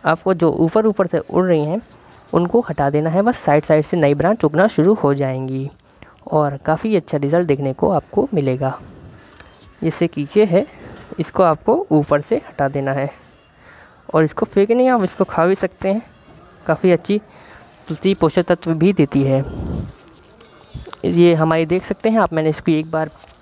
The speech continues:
pinching की थी यहाँ से, इस जगह से दोस्तों मैंने pinching की थी, तो आप देख सकते हैं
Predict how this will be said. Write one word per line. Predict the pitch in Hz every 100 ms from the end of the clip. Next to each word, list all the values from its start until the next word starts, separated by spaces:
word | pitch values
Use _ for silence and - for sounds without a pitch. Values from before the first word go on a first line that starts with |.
| -
pinching | 160 151 160 156
की | 226
थी | -
यहाँ | 147 139 139
से, | 208 277 - - - - - _ _ _ _ _ _ _ _ _ _ -
इस | 180
जगह | 160 170 170
से |
दोस्तों | 156 156 170
मैंने | 156 156
pinching | 156 147 151
की | 214 220
थी, | 208
तो | 175
आप | 156 143
देख | 165
सकते | - -
हैं | 202